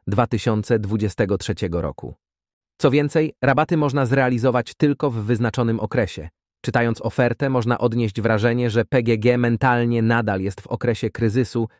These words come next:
związanego z brakiem opału, który dawno minął. Cena w promocji jest łatwa w wyliczeniu. Dla ekogroszku workowanego Bon pokrywa koszt transportu kurierem. Cena więc wraz z dostawą to tysiąc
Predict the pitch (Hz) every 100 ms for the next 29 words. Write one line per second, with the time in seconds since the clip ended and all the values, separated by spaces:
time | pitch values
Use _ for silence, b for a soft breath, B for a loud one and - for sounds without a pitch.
0 | b 107 113 123 117 120 110 98 117 117
1 | 120 - - 123 117 113 - 113 104 104
2 | 98 107 110 98 82 82 90 _ _ _
3 | _ _ - 139 127 110 127 120 123 -
4 | 120 113 - 120 120 - 95 90 92 110
5 | 104 131 101 85 - _ _ - 117 131
6 | 139 151 131 156 - 151 131 127 123 117
7 | 123 117 107 107 143 95 92 - _ -
8 | 120 131 123 117 135 120 - - 117 104
9 | 123 113 110 127 123 110 76 64 - _
10 | _ - 127 123 123 107 113 117 104 113
11 | - 135 120 123 123 _ - 117 - 165
12 | - 139 135